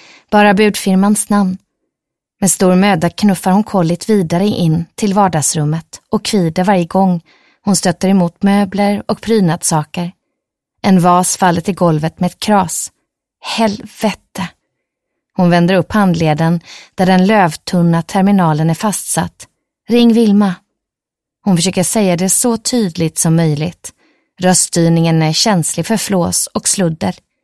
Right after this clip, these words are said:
Signalerna går fram, men ingen svarar. "Ring Alicia." Samma sak igen. "Jaha,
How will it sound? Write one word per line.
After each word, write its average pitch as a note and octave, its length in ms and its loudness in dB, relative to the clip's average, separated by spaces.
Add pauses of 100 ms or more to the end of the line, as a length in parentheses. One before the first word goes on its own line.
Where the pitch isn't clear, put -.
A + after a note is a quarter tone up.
(680)
Signalerna F3+ 600 4
går G#3+ 120 -2
fram, D#3+ 360 -2 (500)
men F#3 120 2
ingen E3+ 220 4
svarar. F3 440 0 (760)
"Ring A3+ 480 2
Alicia." G3+ 600 0 (880)
Samma F#3 280 2
sak F#3+ 340 -2
igen. F#3+ 300 -2 (540)
"Jaha, B3 300 0